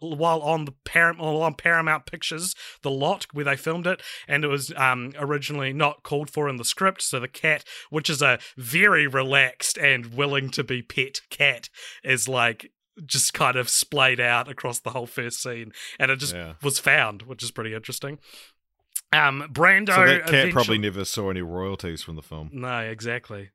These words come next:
Speaker 1: And, and more cat, cat erasure in film.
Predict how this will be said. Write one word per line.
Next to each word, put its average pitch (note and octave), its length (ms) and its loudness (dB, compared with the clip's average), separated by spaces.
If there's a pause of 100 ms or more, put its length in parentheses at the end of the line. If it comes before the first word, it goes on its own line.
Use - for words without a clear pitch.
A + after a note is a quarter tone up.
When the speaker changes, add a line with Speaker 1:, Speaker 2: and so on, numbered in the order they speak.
(140)
Speaker 1:
And, C#3 280 -4
and D3 200 -2
more D3 200 0
cat, C#3 400 0 (400)
cat - 280 -2
erasure A#2 560 -6 (460)
in A2+ 180 -12
film. G#2+ 460 -8